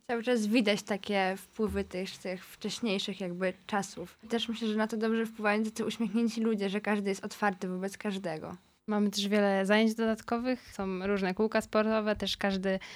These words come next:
Speaker 2: każdy przedmiot też ma swoje kółko dodatkowe, więc każdy może rozwijać swoje pasje i umiejętności w naszej szkole.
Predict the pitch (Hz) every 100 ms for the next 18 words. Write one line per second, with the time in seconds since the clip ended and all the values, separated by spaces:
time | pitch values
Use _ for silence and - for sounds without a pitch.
0 | - - - - 202 208 220 208 202 208
1 | 202 185 196 185 - 196 196 196 190 -
2 | 208 226 247 - - - 196 202 - 202
3 | 196 196 196 196 190 196 185 - 196 190
4 | 185 185 - 196 185 - 180 180 185 180
5 | 175 185 175 - - 175 170 170 - 196